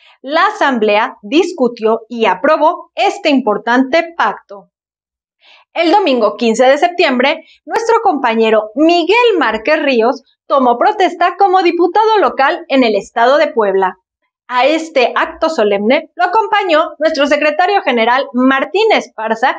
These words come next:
y miembros del Comité Central y las comisiones autónomas. Enhorabuena, felicidades. Continuamos trabajando en nuestra política de alianzas. Participamos con los compañeros del Sindicato de Trabajadores del Transporte de Pasajeros de la Ciudad de México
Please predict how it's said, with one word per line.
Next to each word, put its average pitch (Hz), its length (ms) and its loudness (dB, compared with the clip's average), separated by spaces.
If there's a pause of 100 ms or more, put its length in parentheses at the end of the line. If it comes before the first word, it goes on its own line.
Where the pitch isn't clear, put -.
(200)
y 320 180 -6
miembros 403 420 2
del 254 160 0
Comité 214 420 -2
Central 262 560 0
y 294 140 -4
las 226 260 0
comisiones 214 720 -2
autónomas. 196 680 -4 (280)
Enhorabuena, 233 800 0 (260)
felicidades. 320 1080 0 (640)
Continuamos 453 640 0
trabajando 233 680 0
en 294 120 2
nuestra 277 300 0
política 214 680 -4
de 202 220 -6
alianzas. 339 600 -2 (500)
Participamos 285 920 -2 (220)
con 427 160 -6
los 453 120 2
compañeros 403 540 0
del 277 140 0
Sindicato 220 580 0
de 240 100 4
Trabajadores 262 760 0
del 220 160 -2
Transporte 262 520 -2
de 233 120 2
Pasajeros 214 680 -4
de 214 200 0
la 240 180 2
Ciudad 359 260 0
de 403 100 0
México 277 440 -2